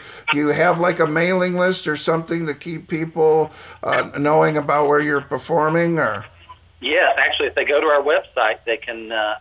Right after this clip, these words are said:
Speaker 2: uh, there'll be a place where they can put their email address, uh, on there,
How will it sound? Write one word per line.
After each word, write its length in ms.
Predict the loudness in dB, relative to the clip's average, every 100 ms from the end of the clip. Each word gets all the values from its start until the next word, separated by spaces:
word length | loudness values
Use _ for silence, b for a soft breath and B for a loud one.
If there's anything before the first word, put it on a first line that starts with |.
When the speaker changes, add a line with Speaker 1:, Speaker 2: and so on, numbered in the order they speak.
| -2
Speaker 2:
uh, 140 | -2
there'll 160 | 0 0
be 100 | -2
a 60 |
place 300 | -2 -2 -2 -2
where 140 | -2
they 120 | -2 -2
can 240 | -4 -10 -10
put 160 | -10 -4
their 240 | -2 -2 -4
email 300 | -4 -2 -2
address, 380 | 0 0 0 -2 -12 B B B _
uh, 300 | 0 2 2 2
on 240 | 0 2
there, 340 | 0 2 2